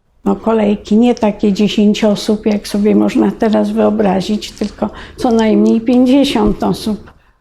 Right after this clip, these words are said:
Natychmiast, jak, y, doszło do podpisania porozumień, zaczęliśmy organizować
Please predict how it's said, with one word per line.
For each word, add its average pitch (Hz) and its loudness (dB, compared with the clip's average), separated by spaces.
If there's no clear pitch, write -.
Natychmiast, 226 0
jak, 202 -2
y, 214 -14
doszło 202 0
do 190 0
podpisania 196 0
porozumień, 196 0
zaczęliśmy 214 -2
organizować 220 -2